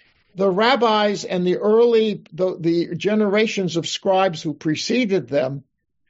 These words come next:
were often faced with challenges from within the, the Israelite, or let's say Jewish community and beyond,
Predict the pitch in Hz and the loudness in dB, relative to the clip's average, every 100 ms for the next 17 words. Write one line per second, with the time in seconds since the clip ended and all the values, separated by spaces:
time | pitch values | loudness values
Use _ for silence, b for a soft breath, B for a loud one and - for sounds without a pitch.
0 | _ _ 202 196 220 214 214 202 185 233 | _ _ -4 0 2 2 0 -2 0 2
1 | 240 240 190 190 - 214 220 254 240 170 | 2 -2 -4 -4 -2 0 4 4 2 0
2 | 139 160 156 160 - 180 175 160 156 - | -2 -2 -4 -8 -4 -2 0 0 -2 0
3 | 240 320 381 285 - 175 165 165 147 143 | 0 2 -2 -6 -4 0 0 0 0 0
4 | 165 151 160 156 165 160 180 135 151 165 | 0 2 0 0 0 0 -2 0 0 0
5 | 160 - 165 160 160 180 170 226 208 196 | 0 -4 -4 -2 -2 -2 -2 0 0 0
6 | 208 226 269 226 196 | 0 2 2 2 0